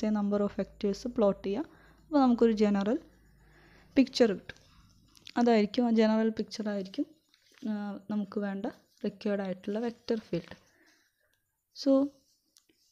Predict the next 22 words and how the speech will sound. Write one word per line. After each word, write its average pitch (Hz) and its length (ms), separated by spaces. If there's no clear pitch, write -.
first 294 260
we 262 60
take 240 240
the 226 60
point 208 380
സീറോ 233 260
സീറോ, 196 180
ഒറിജിൻ 233 380
തന്നെ 202 180
എടുത്ത് 190 200
നോക്കാം, - 240
സീറോ 214 320
സീറോ - 220
പി. 196 100
അപ്പോൾ 285 220
X 240 120
of 247 100
P 247 160
എന്ന് 247 140
പറഞ്ഞാൽ 240 320
എന്ത് - 600
വരും? 214 160